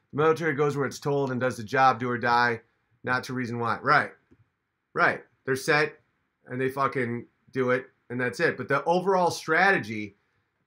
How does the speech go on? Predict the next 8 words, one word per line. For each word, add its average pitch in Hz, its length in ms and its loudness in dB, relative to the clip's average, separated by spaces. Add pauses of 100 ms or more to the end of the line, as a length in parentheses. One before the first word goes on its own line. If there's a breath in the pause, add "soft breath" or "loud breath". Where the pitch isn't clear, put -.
(440)
because 185 300 0
the 175 100 -2
co-, 180 220 -6
the, 170 140 -4
the 147 120 -4
commies 208 480 0
really 180 200 0
d-, 151 120 -6